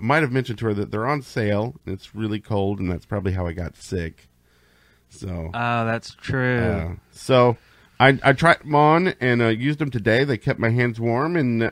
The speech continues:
Speaker 1: I could definitely do stuff on the screen.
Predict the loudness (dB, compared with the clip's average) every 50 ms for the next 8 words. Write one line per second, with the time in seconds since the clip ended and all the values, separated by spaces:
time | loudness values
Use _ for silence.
0 | -4 -4 -4 -4 -2 -2 -4 -4 -4 -10 -6 -2 0 0 0 0 -2 -2 0 0
1 | -2 -2 -4 -8 _ _ _ _ _ _ _ -14 -8 0 2 2 2 2 -2 -2
2 | 2 4 4 4 4 0 -2 2 2 4 4 4 2 0 -2 _ -8 -6 -6 -6
3 | -6 -2 0 2 2 4 4 2 0